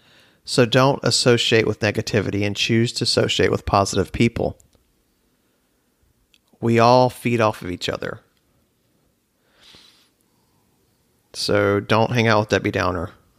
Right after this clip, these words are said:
and don't be Debbie Downer. When we see other people as they are and don't take it personally,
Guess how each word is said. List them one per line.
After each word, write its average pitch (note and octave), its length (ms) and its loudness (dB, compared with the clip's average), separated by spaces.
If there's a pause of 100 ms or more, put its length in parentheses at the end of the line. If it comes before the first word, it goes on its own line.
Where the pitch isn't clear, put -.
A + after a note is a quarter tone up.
(480)
and G2 160 0
don't G2 160 2
be G#2+ 140 2
Debbie - 260 0
Downer. D2 360 -2 (640)
When B2+ 140 4
we A#2+ 100 4
see D3+ 340 4
other D#3 160 6
people C3 460 2
as A2+ 200 2
they G#2+ 180 4
are G#2 640 4
and A2 160 -6
don't A2 320 2
take A2+ 260 0
it - 140 -2
personally, - 720 -2